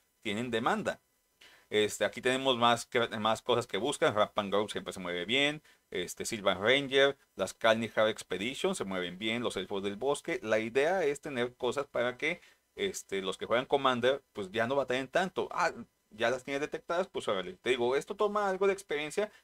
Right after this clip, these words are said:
que por eso hago estos videos para compartirte lo que sé. Este, a veces toma hasta años saber cartas buenas y malas, ¿verdad? Además, pues como que sí da hueva checar los precios de cada común e incomún.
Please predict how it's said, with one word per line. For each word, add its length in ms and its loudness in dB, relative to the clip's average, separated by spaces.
que 80 -8
por 160 2
eso 140 0
hago 120 0
estos 220 -6
videos 240 2
para 160 -2
compartirte 540 -6
lo 120 -4
que 120 -12
sé. 240 -8
Este, 600 0
a 60 4
veces 220 -4
toma 280 0
hasta 300 -2
años 240 -4
saber 380 0
cartas 360 0
buenas 280 -2
y 80 -10
malas, 320 0
¿verdad? 240 2
Además, 300 0
pues 120 -8
como 280 -12
que 100 -8
sí 120 -6
da 120 4
hueva 260 2
checar 220 -2
los 120 0
precios 200 -6
de 120 -4
cada 200 -8
común 340 -2
e 40 -6
incomún. 460 -6